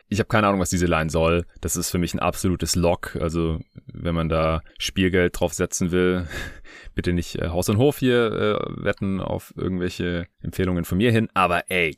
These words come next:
<laughs> come on, also da bin ich sowas von drüber.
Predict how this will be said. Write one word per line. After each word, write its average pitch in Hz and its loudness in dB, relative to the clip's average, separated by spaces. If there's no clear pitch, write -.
<laughs> 87 -4
come 104 4
on, 85 2
also 90 2
da 92 6
bin 92 2
ich 85 0
sowas 95 0
von 87 -2
drüber. 85 -2